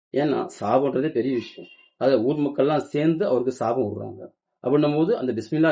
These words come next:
ரஹ்மான் வச்சு தான் அந்த சாபமும் விடுறாங்க. அல்ஹம்து சூரா சேர்த்துக்கிறாங்க, நபி ஸல்லல்லாஹு அலைஹி வஸல்லம் ஸலவாத்தும் ஓதுறாங்க. அப்போ எப்படியாப்பட்ட விஷயத்தையும் இதுல வச்சு முறியடிக்கலான்றதுக்கு தான் இந்த விஷயம் சொல்றது. இன்ஷா அல்லாஹ் இனிமேல் நிறைய பதிவுகள் உங்களுக்கு வரும், இன்ஷா அல்லாஹ்.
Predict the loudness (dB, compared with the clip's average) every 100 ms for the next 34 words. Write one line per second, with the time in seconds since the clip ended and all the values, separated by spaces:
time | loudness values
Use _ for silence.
0 | 4 2 0 0 -2 -2 -6 -4 -4 -4
1 | -4 -6 -6 -8 -4 -4 -4 -4 -4 -4
2 | -6 -4 -2 0 -2 -4 -2 -4 -4 -8
3 | -6 -2 -4 -4 -8 -8 -12 -14 -20 _
4 | -20 -20 -10 -8 -2 0 0 -2 2 4
5 | 6 4 0 -2 -2 -4 -2 -2 -2 -2
6 | -2 -2 2 2 2 -2 -2 -2 -2 -2
7 | -4 -4 -10 -10 -12 -16 -18 -20 -4 -2
8 | 2 4 2 -2 _ _ _ _ -8 0
9 | 4 4 2 0 0 0 0 0 0 -2
10 | -4 -4 -4 -6 -8 -6 -10